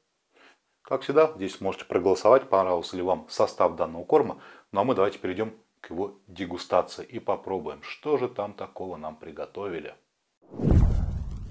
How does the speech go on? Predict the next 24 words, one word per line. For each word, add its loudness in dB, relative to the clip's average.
Перед 2
дегустацией 0
я 4
вам, 0
друзья, -2
напоминаю, -4
что -16
не -4
стоит 0
пробовать -2
корм 0
для -6
домашних -4
животных. -8
Не -6
всегда -2
это -4
безопасно, -4
а -4
во-вторых, -4
для -6
этого -8
есть -16
я. -2